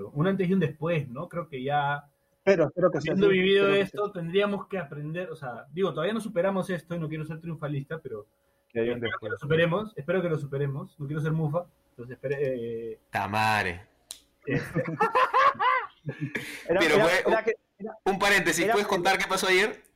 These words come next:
Speaker 1: Puta, ayer, eh, haciendo un paréntesis, ayer lo que pasa es que Daniel dos veces me escribe y me dice, yo estaba jugando fifa, entonces me escribe dos veces y me dice,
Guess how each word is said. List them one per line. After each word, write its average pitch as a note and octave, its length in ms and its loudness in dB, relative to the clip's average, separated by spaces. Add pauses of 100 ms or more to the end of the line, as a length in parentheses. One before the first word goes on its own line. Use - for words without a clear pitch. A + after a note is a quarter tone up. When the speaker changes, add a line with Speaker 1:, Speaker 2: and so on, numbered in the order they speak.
(840)
Speaker 1:
Puta, D3+ 360 -8
ayer, G3+ 260 0
eh, G#3+ 500 -6
haciendo G3 220 -6
un G#3+ 60 -6
paréntesis, G#3+ 520 -2
ayer A3+ 560 0
lo D#3 180 -2
que D3 60 -6
pasa F#3+ 140 -8
es A3 60 -12
que F#3+ 100 -6
Daniel F#3 300 -6
dos G#3 160 -2
veces G#3 220 -6
me F3+ 100 -6
escribe G3+ 320 -4
y F#3 40 -8
me D3+ 100 -6
dice, D#3+ 320 -6
yo E3+ 60 -6
estaba G3 200 -2
jugando G3+ 240 -2
fifa, F#3 300 -6
entonces C#3+ 220 -8
me C3+ 80 -6
escribe F#3 240 -2
dos F3+ 160 0
veces F#3 240 -4
y D3+ 60 -6
me C3 100 -8
dice, C#3+ 300 -6